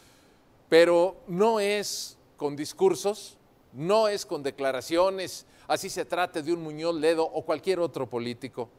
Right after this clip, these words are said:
y las respuestas que pueda dar el presidente para desacreditarlo,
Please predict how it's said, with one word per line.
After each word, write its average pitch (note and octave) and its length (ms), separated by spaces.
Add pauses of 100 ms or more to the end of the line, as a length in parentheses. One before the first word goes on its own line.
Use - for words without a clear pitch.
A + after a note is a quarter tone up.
(260)
y G3 120
las G3 160
respuestas E3+ 800
que D3 120
pueda D#3 380
dar D3+ 220
el B2+ 100
presidente B2+ 540
para A2+ 180
desacreditarlo, A2+ 880